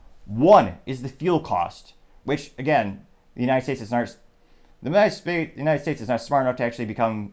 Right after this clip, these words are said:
energy independent and actually drill and use the la-, natural resources at our own land. We'd rather pay countries that hate us, like Venezuela, to get oil and rely on other countries that hate us and are e-, and many of them are evil.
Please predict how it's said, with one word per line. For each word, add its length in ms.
energy 300
independent 420
and 60
actually 180
drill 380
and 80
use 140
the 120
la-, 300
natural 260
resources 380
at 100
our 120
own 120
land. 320
We'd 120
rather 220
pay 280
countries 260
that 80
hate 160
us, 100
like 100
Venezuela, 420
to 60
get 120
oil 380
and 320
rely 220
on 60
other 120
countries 260
that 220
hate 220
us 300
and 100
are 120
e-, 240
and 200
many 160
of 60
them 140
are 100
evil. 420